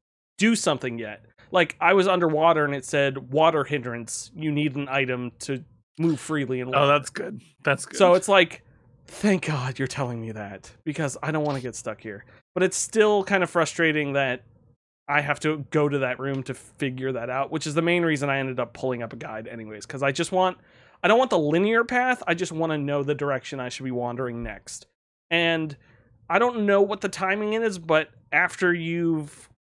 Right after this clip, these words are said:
Speaker 1: got your next upgrade or your artifact, a certain amount of time will pass when you're walking around and your, a little alert will come up and it'll say, "Anomaly detected." And then it'll have you look at the map and it'll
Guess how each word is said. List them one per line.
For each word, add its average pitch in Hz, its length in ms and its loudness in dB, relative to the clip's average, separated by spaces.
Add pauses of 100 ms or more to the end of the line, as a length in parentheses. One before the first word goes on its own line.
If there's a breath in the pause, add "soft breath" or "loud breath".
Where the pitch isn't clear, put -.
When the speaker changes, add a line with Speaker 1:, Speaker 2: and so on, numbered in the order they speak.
(120)
Speaker 1:
got 156 240 0
your 156 120 0
next 147 260 -2
upgrade 196 560 2
or 139 220 0
your 131 540 -4
artifact, 170 720 2 (920)
a 156 60 0
certain 214 240 2
amount 196 180 6
of 170 80 -2
time 170 180 4
will 160 80 4
pass 156 300 0
when 170 80 -4
you're 143 80 0
walking 147 240 4
around 139 300 0
and 139 180 -2
your, 135 340 0 (760 soft breath)
a 147 80 4
little 165 300 4
alert 147 300 4
will 135 80 0
come 143 220 -2
up 131 180 2
and 127 80 -6
it'll 131 80 -2
say, 135 600 -2 (100)
"Anomaly 139 600 0
detected." 110 760 -8 (440 soft breath)
And 139 140 -2
then 139 140 0
it'll 135 140 0
have 147 180 0
you 143 120 -2 (420)
look 170 240 0
at 156 80 -2
the 143 80 0
map 165 400 2
and 143 140 -2
it'll 135 320 0